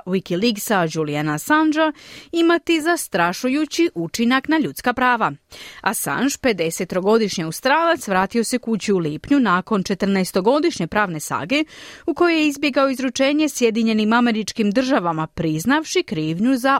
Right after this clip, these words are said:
optužbe za špijunažu. U rezoluciji ovo značajno europsko tijelo za ljudska prava navodi da je Assange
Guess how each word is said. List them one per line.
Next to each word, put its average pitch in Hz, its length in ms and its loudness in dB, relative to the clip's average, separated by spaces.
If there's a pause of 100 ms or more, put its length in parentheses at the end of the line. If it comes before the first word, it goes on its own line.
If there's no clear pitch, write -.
optužbe 220 640 0
za 226 280 2
špijunažu. 175 640 -2 (680)
U 226 80 0
rezoluciji 165 640 0
ovo 156 160 -2
značajno 165 480 -2
europsko 170 380 0
tijelo 277 260 2
za 226 100 0
ljudska 233 320 0
prava 208 400 0
navodi 180 420 0
da 185 80 0
je 143 140 0
Assange 254 420 0